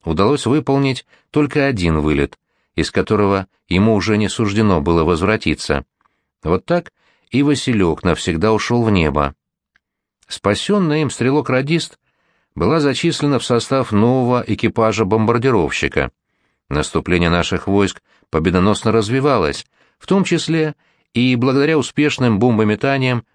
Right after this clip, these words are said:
женского авиаполка под командованием легендарной Валентины Гризодубовой.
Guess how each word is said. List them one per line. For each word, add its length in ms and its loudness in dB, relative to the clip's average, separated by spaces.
женского 680 0
авиаполка 840 0
под 140 -2
командованием 800 0
легендарной 680 2
Валентины 480 0
Гризодубовой. 840 0